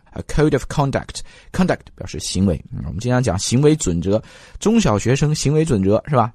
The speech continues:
都可以用这个 a code of conduct，一系列的一个准则，关于行为的准则。那么这个行为的准则到底是做些什么的呢？后面用 curb 这个动词加I N G做了一个修饰。呃，curb 这个词做动词，它表示的意思就是限制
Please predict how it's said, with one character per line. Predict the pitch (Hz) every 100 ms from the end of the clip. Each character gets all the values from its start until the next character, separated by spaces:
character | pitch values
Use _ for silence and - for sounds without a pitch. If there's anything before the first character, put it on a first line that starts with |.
| -
都 | 131
可 | 107
以 |
用 | 98
这 | 98
个 | 92 -
a | 92
code | - - 147
of | 135 -
conduct， | 120 98 - - - - _
一 | - 101
系 | - 123
列 | 117 107
的 | 82
一 | -
个 | 101 107
准 | - 82
则， | 78 78
关 | 104
于 | 101
行 | - 87
为 | 95
的 | 87
准 | - -
则。 | - - _ _
那 | -
么 | 180
这 | 180
个 | 175
行 | - 170
为 |
的 | 156 160
准 | - 104
则 | 98 107
到 | 139
底 | 117
是 | 117
做 | - 214
些 | 147
什 | 139 123
么 | 127
的 |
呢？ | 143 143 - - -
后 | - 160
面 | 135 117
用 | 113 110
curb | - - 175 110 87 -
这 | - 104
个 | 90
动 | 135 110
词 | 104
加 | 101 98
I | 110
N | 107
G | 104 107
做 | - 113 98
了 | 87 78 -
一 | -
个 | 92
修 | - 107
饰。 | - 113 - - - - _ -
呃， | 98 95
curb | - 240 190
这 | 175
个 | 127
词 | - 110
做 | 147
动 | 139 202 180
词， | - -
它 | - 104
表 | 82
示 | -
的 | 104
意 | 104
思 | 98 92
就 | 98
是 | 92 95
限 | 87 - 151 92
制 | -